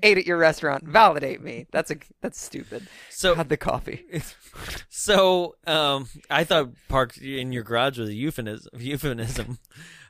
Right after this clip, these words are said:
Speaker 2: Um, <laughs>
Speaker 1: Edit.
Speaker 2: um, so then it switches over, and like I said before, where we're like,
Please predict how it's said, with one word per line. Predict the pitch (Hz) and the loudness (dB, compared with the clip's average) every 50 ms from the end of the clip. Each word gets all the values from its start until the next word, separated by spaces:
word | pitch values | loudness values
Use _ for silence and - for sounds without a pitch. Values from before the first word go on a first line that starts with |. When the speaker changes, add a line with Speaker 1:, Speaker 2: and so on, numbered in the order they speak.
| _ - | _ -6
Speaker 2:
Um, | - 143 156 151 151 143 139 131 123 123 _ _ - - - - - | -2 -2 0 0 0 -2 -4 -4 -8 -12 _ _ -18 -14 -12 -10 -8
<laughs> | 196 180 - - - 214 | -8 -8 -8 -8 -2 -2
Speaker 1:
Edit. | - - 196 185 127 226 226 - - - 185 151 - 202 190 - - 190 170 180 - _ _ - 180 196 190 190 156 - _ - | 4 4 6 6 6 4 4 2 0 -6 -10 -10 -10 -12 -14 -14 -14 -14 -14 -14 -14 _ _ -18 -14 -14 -12 -12 -14 -10 _ 0
Speaker 2:
um, | 165 151 147 139 139 131 127 135 135 113 _ _ - | 2 4 4 4 4 2 2 -2 -6 -12 _ _ -12
so | - - - 190 190 185 180 175 170 165 151 - - _ _ _ _ _ _ _ | -8 -4 0 2 4 6 6 4 4 2 0 -6 -12 _ _ _ _ _ _ _
then | 175 185 196 214 233 | -2 0 2 2 2
it | 214 - | 0 0
switches | - 226 226 - - 202 180 | 0 0 0 0 -2 -2 0
over, | 214 214 208 185 190 185 175 | 2 2 2 2 2 2 2
and | 175 - 185 170 175 175 | 0 0 -4 -4 -2 -2
like | 175 175 170 185 | -2 -2 0 0
I | 185 | -2
said | 170 - 190 185 160 | -2 -2 -2 -4 -4
before, | 160 151 - 170 165 165 160 | -6 -4 -2 0 0 0 0
where | 156 156 151 | 0 0 0
we're | 147 143 139 135 | 0 -2 -2 0
like, | 139 139 127 - | -2 -4 -4 -6